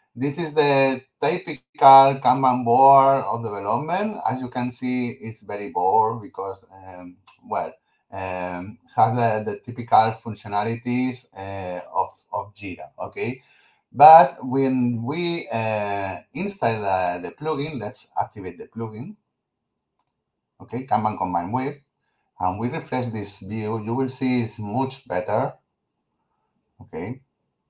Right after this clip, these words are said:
Because we can combine this column as, uh, and we can match the columns,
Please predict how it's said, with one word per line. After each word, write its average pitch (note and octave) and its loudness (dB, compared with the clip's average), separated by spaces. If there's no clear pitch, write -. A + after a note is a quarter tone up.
Because A#2 0
we D3 0
can C#3 6
combine A2 2
this A#2+ 0
column C#3+ 2
as, A2 2
uh, F#2 -2
and G2+ -4
we F#2+ -10
can F2+ 0
match A#2+ 0
the F2+ -8
columns, C#3 2